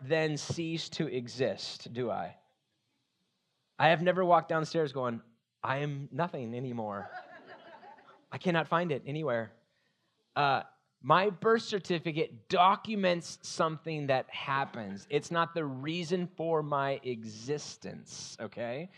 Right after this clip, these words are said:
It still has value. I'm still glad that I have a birth certificate. It still says something about me. I still cannot get a driver's license without it or a passport without it. I've gotta get some sort of birth certi-, certificate so that my age can be verified. It has to do with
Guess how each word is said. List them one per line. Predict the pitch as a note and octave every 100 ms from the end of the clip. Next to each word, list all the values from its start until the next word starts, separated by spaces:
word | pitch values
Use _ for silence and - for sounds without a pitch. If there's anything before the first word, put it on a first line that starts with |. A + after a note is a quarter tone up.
| - -
It | D3
still | - G#3+
has | F3 F#3+ D3+
value. | B2 A#2+ F#3 A#2 B2+
I'm | C3
still | - D#3
glad | A#2 B2+ C3+
that | B2
I | C3+
have | C3
a | B2
birth | A2 B2+
certificate. | C3 A2+ G#2+ G#2 G#2+ - -
It | D3
still | - F3+ E3+
says | - F3+ D#3
something | G3+ F3 F3+ E3
about | C3+ G2 C3+ D3 -
me. | G#2+ F#2+ G2+ -
I | -
still | D3+ G3+
cannot | F#3 F#3+ E3+
get | D3+
a | D#3+
driver's | B2 C3+ C#3+ D3 C3+
license | C#3 C3+ C#3+
without | C#3 C3+ C3+ D3
it | C#3+
or | C#3
a |
passport | C#3 C#3+ D3+ - C#3+
without | C#3 - C#3+ D3+
it. | D3+
I've | C3 A#2+
gotta | C#3+
get | C#3+ C3
some | E3
sort | E3 F#3+
of | D#3+
birth | D#3+
certi-, | D#3+ D3 - _ -
certificate | F3+ F3+ F#3+ E3+ E3+
so | -
that | D#3 D3+
my | D3+ D#3+
age | E3+ E3
can | F3
be | D#3+
verified. | C#3+ A#2+ F3+ F#3 D#3+ C#3
It | B2+
has | C3
to | D#3+
do |
with | D#3+